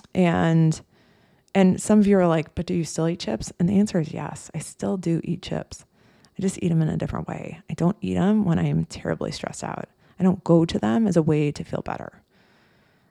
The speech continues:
I've learned to process some of those emotions, like despair,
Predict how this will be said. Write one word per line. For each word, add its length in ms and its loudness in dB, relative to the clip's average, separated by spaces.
I've 60 -4
learned 200 4
to 60 0
process 340 -4
some 140 -4
of 80 -2
those 160 -2
emotions, 400 -2
like 260 -4
despair, 560 -16